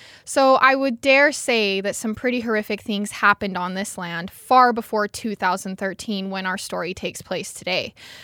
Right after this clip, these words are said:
But that doesn't mean the morbidity had stopped. Once again, we will have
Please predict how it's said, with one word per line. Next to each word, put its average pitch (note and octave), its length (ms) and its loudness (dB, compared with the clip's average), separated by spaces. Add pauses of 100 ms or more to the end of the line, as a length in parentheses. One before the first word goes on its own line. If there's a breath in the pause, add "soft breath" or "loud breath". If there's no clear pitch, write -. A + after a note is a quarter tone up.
(160 loud breath)
But A#3 240 4
that B3 240 4
doesn't A3+ 300 -2
mean G#3 260 0
the G3 60 0
morbidity F#3 600 -4
had G3+ 220 -12
stopped. - 640 0 (260 soft breath)
Once G#3+ 300 -4
again, C4 400 0
we A3 100 -2
will G#3 140 0
have G#3+ 480 2